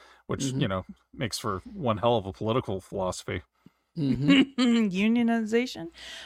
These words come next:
Speaker 3: Uh, I was watching this, and Andrew was, he was very excited at first. He thought it was gonna be a Romeo and Juliet story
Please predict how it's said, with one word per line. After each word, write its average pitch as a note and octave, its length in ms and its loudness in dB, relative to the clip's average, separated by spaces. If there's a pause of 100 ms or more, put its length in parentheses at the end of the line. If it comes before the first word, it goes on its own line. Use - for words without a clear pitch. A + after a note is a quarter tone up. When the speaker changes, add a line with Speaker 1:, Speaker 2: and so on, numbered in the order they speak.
(100)
Speaker 3:
Uh, F#3 540 8 (340)
I A3 160 10
was G#3+ 140 8
watching G#3+ 260 8
this, F3 220 2
and F#3 160 0
Andrew E3 580 0 (220)
was, E3 500 0 (160)
he G#3 380 8
was F#3 280 2
very G#3 380 6
excited G3 340 2
at F#3 100 0
first. F#3 160 0
He F#3+ 60 4
thought F#3 140 4
it - 20 2
was F#3 120 0
gonna F#3+ 120 0
be F3 120 6
a F3 40 4
Romeo F3+ 300 4
and F3 100 0
Juliet E3+ 380 4
story - 400 -4